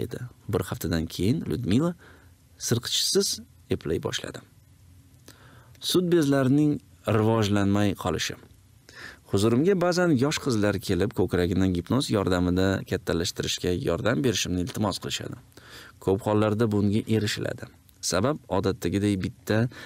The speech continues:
ayollik nafosatini inkor qilish. Bu ko'pincha boshqa ikkilamchi jinsiy organlarning ham rivojlanmasligi bilan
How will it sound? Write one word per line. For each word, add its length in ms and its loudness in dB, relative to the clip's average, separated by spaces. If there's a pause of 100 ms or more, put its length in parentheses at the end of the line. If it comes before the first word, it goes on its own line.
(120)
ayollik 500 2
nafosatini 720 2
inkor 400 0
qilish. 260 -4 (680)
Bu 120 0
ko'pincha 440 2
boshqa 340 0
ikkilamchi 560 0
jinsiy 500 0
organlarning 640 2
ham 220 -2 (320)
rivojlanmasligi 920 2
bilan 200 2